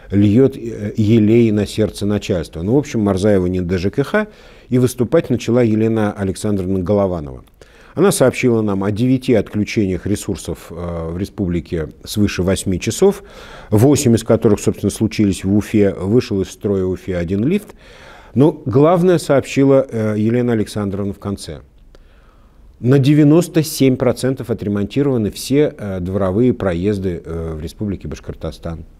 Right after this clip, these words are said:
Поняли, да? Ну, у Булушева на сто процентов все дороги отремонтированы, а у Головановой на девяносто семь процентов.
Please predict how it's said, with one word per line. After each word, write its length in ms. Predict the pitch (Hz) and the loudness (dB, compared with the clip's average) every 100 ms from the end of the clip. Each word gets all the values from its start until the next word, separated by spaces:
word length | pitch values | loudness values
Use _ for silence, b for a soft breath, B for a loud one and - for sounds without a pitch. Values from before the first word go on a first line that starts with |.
| - - - | -20 -18 -4
Поняли, 300 | 143 120 85 | -2 0 -2
да? 180 | 98 123 - B B B B B B | -4 -10 -18 B B B B B B
Ну, 160 | 147 107 | 4 4
у 220 | - 113 | 2 4
Булушева 460 | 127 131 - 113 | 6 6 4 4
на 140 | 110 110 | 4 2
сто 220 | - 196 | 2 2
процентов 500 | 143 127 104 80 82 | 2 0 0 -4 -6
все 240 | - 123 | 0 2
дороги 320 | 92 90 82 78 | 2 2 0 -4
отремонтированы, 840 | 73 82 82 78 78 71 67 67 - | -6 -6 -6 -6 -6 -6 -8 -10 -8
а 300 | 92 92 - | -6 -6 -6
у 180 | 110 98 | -4 0
Головановой 580 | 104 123 185 170 113 | 2 4 4 4 2
на 120 | 92 87 | 2 0
девяносто 380 | 92 123 - | 0 -2 -2
семь 260 | 90 - 78 | -6 -4 -6
процентов. 540 | 73 73 71 65 - | -6 -8 -10 -12 -16